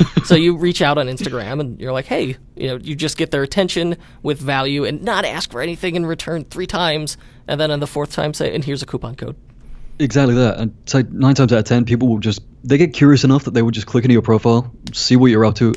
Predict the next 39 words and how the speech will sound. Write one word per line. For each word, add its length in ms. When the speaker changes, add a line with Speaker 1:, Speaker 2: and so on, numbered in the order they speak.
Speaker 1:
and 140
they'll 80
just 160
hit 120
the 60
follow 220
button 220
just 240
'cause 160
they're 100
purely 520
interested. 440
Speaker 2:
Yeah, 120
Speaker 1:
And 80
Speaker 2:
and 60
Speaker 1:
it, 40
Speaker 2:
that 80
Speaker 1:
it's 120
amazing. 500
You 100
know, 60
if 100
you 60
go 140
through 160
most 160
people's, 540
most 140
people's, 300
um, 400
Instagram 320
profiles 460
and 80
you 60
actually 240
look 240
at 40
the 80
photos, 400